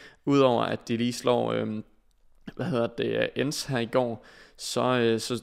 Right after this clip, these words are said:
så har jeg ikke set så meget til dem. Men, øh, er det her Godsend hold, det er også sådan, igen sådan et af de her internationale hold.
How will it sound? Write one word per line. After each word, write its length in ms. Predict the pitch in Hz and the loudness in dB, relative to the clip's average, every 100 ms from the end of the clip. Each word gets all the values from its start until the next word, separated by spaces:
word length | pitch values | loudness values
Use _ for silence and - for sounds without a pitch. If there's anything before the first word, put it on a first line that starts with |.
| 123 | -8
så 180 | - 123 | -10 -8
har 100 | 113 | -2
jeg 100 | 123 | -2
ikke 120 | - | -2
set 160 | 120 | -6
så 120 | - 113 | -6 -4
meget 240 | 120 120 | -2 -2
til 280 | - - 127 | -4 -2 -2
dem. 160 | 113 101 - - - - | -4 -12 -16 -20 -14 -4
Men, 320 | 113 110 107 | 0 0 0
øh, 280 | 107 107 - | -2 -4 -6
er 260 | - - | -6 -4
det 140 | 131 170 | -2 2
her 140 | 175 | 2
Godsend 480 | - 139 - 131 120 | 2 0 0 -4 0
hold, 220 | 117 117 | 2 2
det 120 | 160 | 2
er 40 | 147 | 0
også 120 | 147 | 0
sådan, 160 | 147 143 | -2 0
igen 340 | 139 131 135 | 0 2 0
sådan 260 | - 127 131 | 0 -2 0
et 120 | 123 | -2
af 60 | |
de 60 | 117 | 0
her 80 | 123 | -2
internationale 640 | 127 - 113 110 113 110 | -4 -4 -6 -4 -6 -2
hold. 200 | 120 120 | -2 -2